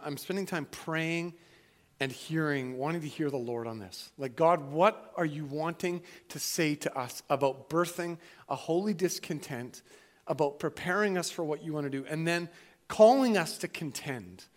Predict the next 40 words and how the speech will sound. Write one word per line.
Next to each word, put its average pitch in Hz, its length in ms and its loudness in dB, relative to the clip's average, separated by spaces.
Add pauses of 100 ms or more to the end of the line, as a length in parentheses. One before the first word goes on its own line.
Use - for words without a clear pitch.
(580)
And, 160 440 2
and 180 140 4
there's 170 160 4
more 196 460 6
phases 156 460 -2
to - 100 -12
that, 113 280 -4
obviously. 127 540 -2 (480)
But 170 340 2 (520)
I've 175 100 4
been 196 140 8
asking 208 440 2
the 196 60 2
Lord, 147 460 0
and 165 100 -2
I 165 120 2
know 190 160 2
I've, 165 200 2
I've 147 140 -2
said 170 340 2
this, 120 180 -2
but 143 160 -4
I've 143 80 -2
been 143 120 -4
asking 185 380 -2
the 175 60 0
Lord 151 220 -2
during 147 400 -2
this 143 280 -2
time 107 500 -8 (580)
of 131 140 -6
covid, 123 480 -4 (880)
kind 135 140 -2
of 131 80 -2
since - 280 -4
we've 170 140 -4
gone 135 240 0
into 131 160 -4
this 123 240 -2
new 135 440 -2